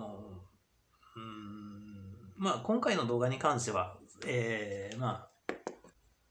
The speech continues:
岡田監督の去就とですね、あの、昨日の試合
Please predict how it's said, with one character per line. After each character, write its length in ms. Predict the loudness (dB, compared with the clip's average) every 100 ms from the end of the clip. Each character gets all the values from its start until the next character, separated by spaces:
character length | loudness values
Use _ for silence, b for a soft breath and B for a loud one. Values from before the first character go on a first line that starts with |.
| _ _ _ _ _ _ -20 -8 -6 -6 -14 _ _ _ _ _ _ _ _ _
岡 180 | 0 2
田 80 | 4
監 200 | 4 2
督 480 | 0 -2 -2 -4 -4
の 220 | -4 -4
去 100 | -6
就 200 | -4 -2 -4 -6 -8 -10 -10 -12 -14 -4
と 80 | 2 4 4
で 60 |
す 240 | 4 4 4
ね、 180 | 4 4
あ 80 | 2
の、 220 | 2 -2 B B B B B -20 -2
昨 120 | 4
日 40 | 6
の 680 | 6 6 2 -2 -4 -2 0
試 200 | 4
合 40 | 4